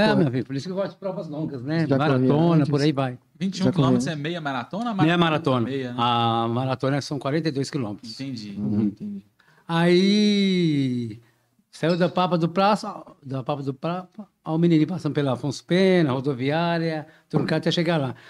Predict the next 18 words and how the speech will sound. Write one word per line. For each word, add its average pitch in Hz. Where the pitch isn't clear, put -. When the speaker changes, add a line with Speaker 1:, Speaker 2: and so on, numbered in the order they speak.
Speaker 2:
Só 233
que 233
aquela 233
pouco 214
a 254
gente 247
não 254
sabe 226
muita 226
coisa, 170
me 180
deu 208
fome, 147
né? 175
Aquela 147
coisa 165
e -
tal. 127